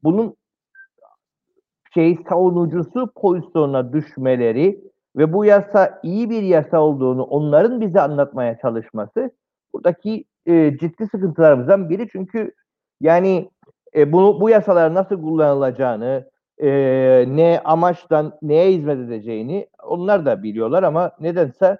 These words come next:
böylesi bir şeyin içine düşüyorlar. Hem mobeselerde bunu yaşadık hem de şimdi şu an, e, bilişim yasasında da, e, birinci derecede,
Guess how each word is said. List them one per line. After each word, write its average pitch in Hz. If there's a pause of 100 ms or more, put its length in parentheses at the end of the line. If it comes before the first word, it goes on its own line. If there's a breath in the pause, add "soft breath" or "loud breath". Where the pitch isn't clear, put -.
(380)
böylesi 156
bir 185
şeyin 170
içine 160
düşüyorlar. 113 (240)
Hem 208
mobeselerde 165
bunu 135
yaşadık 110 (480)
hem 180
de 180
şimdi 180
şu -
an, 170
e, 143
bilişim 151
yasasında 117
da, - (500)
e, 147
birinci 160
derecede, 165